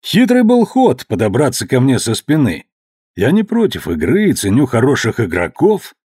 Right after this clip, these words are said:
"Тогда", начал Мартри, но Амос еще не закончил. "Но ты заставил меня убить Вэй. А Вэй мне нравилась". Молчание затянулось, и Холден уже готов был вернуться и увидеть, как Амос душит врага,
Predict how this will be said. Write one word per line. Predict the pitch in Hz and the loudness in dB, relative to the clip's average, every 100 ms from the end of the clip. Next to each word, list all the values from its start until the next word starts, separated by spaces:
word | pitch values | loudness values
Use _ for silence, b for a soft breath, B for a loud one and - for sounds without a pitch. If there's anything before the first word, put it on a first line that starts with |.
| _ _ _ _ - | _ _ _ _ -10
"Тогда", | 82 76 73 107 131 190 180 - | -8 -8 -4 0 2 2 0 -4
начал | 117 117 107 | -4 -2 -2
Мартри, | 101 165 185 - 165 | 0 0 -2 -2 0
но | 123 151 | 0 0
Амос | 175 175 185 | -2 -4 -4
еще | - 120 | -2 0
не | 113 | 2
закончил. | 120 - 92 76 - - _ _ _ _ _ _ _ - | 0 -2 -6 -6 -10 -14 _ _ _ _ _ _ _ -10
"Но | 90 | -8
ты | - 104 | -4 -2
заставил | 98 98 - 135 113 101 | 0 -2 0 0 2 2
меня | 95 95 107 95 | 0 2 2 2
убить | 85 80 95 - | -2 -2 -4 -4
Вэй. | 82 104 104 73 - _ _ _ _ _ - | -4 0 0 -2 -10 _ _ _ _ _ -4
А | 87 | -2
Вэй | 87 143 156 82 | 2 2 4 2
мне | 76 123 | 0 0
нравилась". | 113 85 90 87 78 76 - - - _ _ _ _ _ _ _ _ _ _ _ _ 92 | 0 -2 -2 -2 -4 -8 -10 -14 -14 _ _ _ _ _ _ _ _ _ _ _ _ -4
Молчание | 92 98 147 143 127 | -4 -2 0 2 0
затянулось, | 110 117 139 180 123 - 127 | 0 0 0 0 0 -2 -8
и | |
Холден | - 170 170 151 | -6 -4 -2 0
уже | 143 135 | 0 0
готов | 123 127 143 | -2 0 -2
был | 127 120 | 0 0
вернуться | 104 117 170 - 160 | 0 0 -2 -4 -4
и | 151 - | -4 -2
увидеть, | 120 123 156 151 - | 0 0 -2 -4 -4
как | 117 - | -6 -4
Амос | 143 151 139 110 | -2 -2 -2 -4
душит | 131 - 113 | -6 -4 -6
врага, | 98 101 143 180 | -4 -2 0 -2